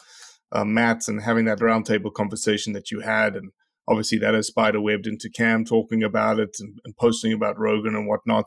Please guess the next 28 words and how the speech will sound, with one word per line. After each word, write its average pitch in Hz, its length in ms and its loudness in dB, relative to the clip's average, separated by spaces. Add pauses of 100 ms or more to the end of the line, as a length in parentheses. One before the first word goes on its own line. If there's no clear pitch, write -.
and 101 120 -16 (1160)
we're 123 80 6
just 147 180 4
grateful, 127 380 4
man. 113 260 2
You 123 80 -2
know, 123 140 6
we're 123 160 4
a 113 80 2
very 123 340 2
small 120 380 4
nonprofit 120 600 2 (200)
that 117 300 4 (100)
is, 113 600 0
has 123 260 2
big 120 180 0
dreams 120 560 -2 (360)
and, 110 380 -4
uh, 110 160 -2
a 120 100 2
big 113 280 2
vision, 113 360 -2 (680)
and, 104 260 -2
uh, 104 140 4
we 107 80 -2
just 113 180 -2
appreciate 113 600 -2
you 107 380 0